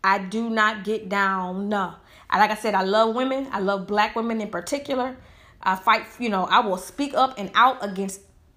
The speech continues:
things that are done against them. But that right there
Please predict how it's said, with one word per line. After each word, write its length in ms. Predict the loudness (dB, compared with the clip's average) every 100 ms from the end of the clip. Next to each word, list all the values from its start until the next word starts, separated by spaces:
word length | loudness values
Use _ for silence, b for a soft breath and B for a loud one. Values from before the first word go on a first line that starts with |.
| -6
things 260 | -2 -2 -2
that 100 | -4
are 60 |
done 240 | 0 0 0
against 440 | -2 -2 -2 -2
them. 320 | -2 0 -4 -12 _ _ _ _ _ _ _ _ _ _ -4
But 180 | -2 2
that 160 | 4
right 180 | 4 2
there 300 | 2 0